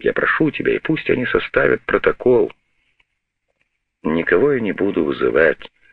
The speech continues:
устало сказал Данилов. "Зачем теперь милиция?" "Я умоляю тебя. Да и не надо тебе вызывать милицию, я уже звонил туда. Ты им только сделай заявление".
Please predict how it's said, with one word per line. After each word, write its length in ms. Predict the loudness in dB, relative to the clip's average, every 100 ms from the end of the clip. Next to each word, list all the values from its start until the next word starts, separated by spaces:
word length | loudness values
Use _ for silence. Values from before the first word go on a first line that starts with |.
| _ _ -10
устало 440 | -4 2 2 2
сказал 380 | -2 0 2 2
Данилов. 500 | 2 2 0 -2 -4 _ _ _ _
"Зачем 500 | -2 0 0 0 -2 -2
теперь 300 | -2 -2 -2
милиция?" 720 | -4 -4 -6 -8 -10 -8 -10 -16 -20 _ _ _ -8
"Я 380 | -2 2 4 4
умоляю 840 | 2 0 2 4 4 2 0 -4
тебя. 540 | -4 -4 0 2 2 -2 _ -20 _ _
Да 140 | 0 2
и 80 |
не 100 | 4
надо 320 | 2 2 0 -2
тебе 340 | 0 0 0 -4 -16 -20 _ 0
вызывать 480 | 2 4 4 2 -2
милицию, 580 | -2 -2 -4 -6 0
я 140 | 2 2
уже 200 | 2 0
звонил 420 | 2 2 2 -2
туда. 400 | -2 2 2 0 -6 -18 -16 -2
Ты 120 | 0
им 80 | 2
только 340 | -2 0 -2
сделай 460 | -2 0 0 0 -2
заявление". 1040 | 0 0 0 0 2 2 -2 -4 -4 -4